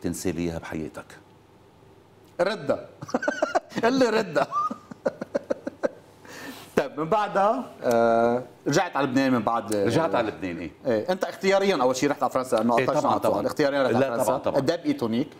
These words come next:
Speaker 1: بقينا شي سنتين وشوي.
Speaker 2: آه، بس.
Speaker 1: نعم.
Speaker 2: أوكي. So رجعت على فرن-، رجعت على فرنسا، رجعت على لبنان. <laughs> رجعت على لبنان.
Speaker 1: نعم.
Speaker 2: وشو عملت هون؟ بلشت بالجديد، عملت برنامج على الجديد، أو
Speaker 1: ليك
Speaker 2: كان بعد ما
Speaker 1: التلفزيون
Speaker 2: فتحت؟
Speaker 1: كان نقلة نوعية لإلي.
Speaker 2: مم.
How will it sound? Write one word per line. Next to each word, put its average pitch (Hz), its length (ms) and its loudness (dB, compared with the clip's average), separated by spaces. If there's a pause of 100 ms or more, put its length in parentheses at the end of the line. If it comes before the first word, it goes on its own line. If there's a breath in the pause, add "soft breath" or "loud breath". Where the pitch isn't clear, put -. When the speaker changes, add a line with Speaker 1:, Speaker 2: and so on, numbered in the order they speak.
(280 loud breath)
Speaker 1:
بقينا 185 200 4
شي 139 180 -4
سنتين 131 360 2
وشوي. 80 320 -4 (160)
Speaker 2:
آه، 127 120 2
بس. 104 460 -2
Speaker 1:
نعم. 98 160 0
Speaker 2:
أوكي. 110 260 -4 (320 loud breath)
So - 20 0
رجعت 160 260 0
على 143 100 2
فرن-، 143 300 -4
رجعت 127 380 -2
على - 80 0
فرنسا، 104 240 -4
رجعت 135 220 0
على 131 160 0
لبنان. 139 540 2 (460)
<laughs> - 580 -8
رجعت 175 460 0
على 135 160 2
لبنان. 135 300 2
Speaker 1:
نعم. 110 240 -2 (500 loud breath)
Speaker 2:
وشو 120 760 4
عملت 123 360 -6
هون؟ 107 260 -2
بلشت 135 460 -2
بالجديد، 123 540 2
عملت 123 180 -2
برنامج 113 280 0
على 107 80 4
الجديد، 117 380 2
أو - 60 4
Speaker 1:
ليك 175 120 -2
Speaker 2:
كان 123 140 -2
بعد 120 140 2
ما 156 100 2
Speaker 1:
التلفزيون 156 300 4
Speaker 2:
فتحت؟ 170 120 0
Speaker 1:
كان 143 160 4
نقلة 151 260 2
نوعية 117 420 2
لإلي. 82 280 0 (180)
Speaker 2:
مم. 104 180 -6